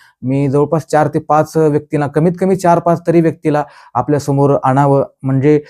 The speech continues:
त्यांचे विचार आपल्यापर्यंत पोहोचवावेत असं माझ्या डोक्यात आहे. अ, मग महाराष्ट्रातले जे मोठमोठे विचारवंत आहेत, अ, ते भाषण करणारे असतील, कुठल्याही अर्थानं असेल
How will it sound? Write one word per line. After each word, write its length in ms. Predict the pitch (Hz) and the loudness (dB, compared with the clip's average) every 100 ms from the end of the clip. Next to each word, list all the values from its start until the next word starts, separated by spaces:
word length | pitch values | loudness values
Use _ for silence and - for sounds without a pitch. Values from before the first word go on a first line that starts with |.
| _ | _
त्यांचे 240 | 147 147 160 | -4 0 2
विचार 300 | 147 185 185 | 4 4 2
आपल्यापर्यंत 520 | 170 170 170 156 151 | 2 0 0 -2 -4
पोहोचवावेत 600 | 147 143 147 143 131 139 | -6 -4 -4 -4 -4 -4
असं 220 | 127 120 | -6 -6
माझ्या 200 | 135 127 | -6 -6
डोक्यात 360 | 120 127 135 127 | -2 -2 -2 -2
आहे. 200 | 120 113 117 _ - _ - | -4 -6 -10 _ -20 _ -6
अ, 240 | 120 123 | 0 0
मग 200 | 123 135 | 2 0
महाराष्ट्रातले 680 | 131 131 147 165 175 151 156 | 2 2 2 2 0 0 -2
जे 100 | 151 | -2
मोठमोठे 480 | 151 143 131 135 139 | -2 -4 -4 -6 -4
विचारवंत 520 | 131 120 123 123 127 | -4 -6 -6 -6 -8
आहेत, 340 | 117 110 110 113 110 _ _ _ | -8 -10 -12 -14 -16 _ _ _
अ, 120 | 120 113 | -8 -2
ते 60 | 127 | -2
भाषण 360 | 110 113 156 | -2 -2 -2
करणारे 360 | 151 151 156 151 | 0 0 0 0
असतील, 460 | 147 - 151 147 147 - _ _ _ _ - | -2 -2 -2 0 -2 -6 _ _ _ _ -4
कुठल्याही 320 | 139 190 202 | 0 2 4
अर्थानं 380 | 196 160 156 123 | 4 2 -4 -4
असेल 260 | 101 101 | -8 -14